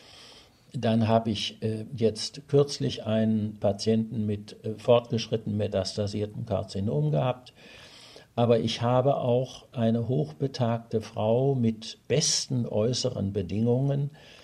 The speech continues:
gehabt, die mich über Jahre immer wieder, äh, freundschaftlich kontaktiert hat und dann gesagt hat, „Jetzt will ich dieses Leben nicht mehr“, auch, äh, weit über achtzig.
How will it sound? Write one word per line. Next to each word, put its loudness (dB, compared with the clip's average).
gehabt, -2
die 2
mich 0
über 0
Jahre 2
immer 4
wieder, 2
äh, -10
freundschaftlich -2
kontaktiert -2
hat -4
und -6
dann -2
gesagt -4
hat, -2
„Jetzt -2
will 0
ich -4
dieses -2
Leben -2
nicht -4
mehr“, -4
auch, -4
äh, -6
weit -2
über -6
achtzig. -16